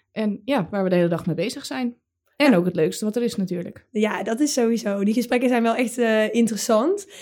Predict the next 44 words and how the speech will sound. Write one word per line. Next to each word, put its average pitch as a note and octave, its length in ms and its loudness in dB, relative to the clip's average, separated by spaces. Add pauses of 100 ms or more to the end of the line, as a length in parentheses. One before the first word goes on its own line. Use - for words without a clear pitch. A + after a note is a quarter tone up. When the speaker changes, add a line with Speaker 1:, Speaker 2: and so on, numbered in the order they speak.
(200)
Speaker 2:
Want, B3 320 2
ehm, A#3+ 340 2
als D4 220 0
je C#4+ 200 0
zo C#4 80 2
jezelf C4+ 340 0
zou C#4+ 160 -2
omschrijven, C#4+ 440 0
want B3+ 140 -2
ik B3 160 -2
weet A#3+ 120 2
natuurlijk A#3 280 -4
precies D4+ 340 6
wie C#4 120 4
je C4 100 2
bent, B3 380 2
maar C4+ 120 0
de B3 60 -2
luisteraars A#3+ 560 0
hebben A3+ 180 -2
geen G#3+ 220 2
idee. G#3 340 2
Dus - 180 -6
kan C#4 180 2
je C#4+ 60 2
ze C4 220 0
een, B3+ 160 4
eh, A#3+ 120 4
beeld A#3 280 4
geven A3 280 -2
bij G#3 160 2
de G#3+ 60 0
stem - 340 -4
die G3 120 2
ze F#3 100 0
horen? F#3 440 -4
Speaker 1:
Ja, G4 200 -4
zeker. D4 360 -4 (420)
Nou C4 140 2
ja, G#3+ 80 0
ik - 140 0
ben A3+ 280 0
Kelly, D4 500 -4
eh, A3 600 -6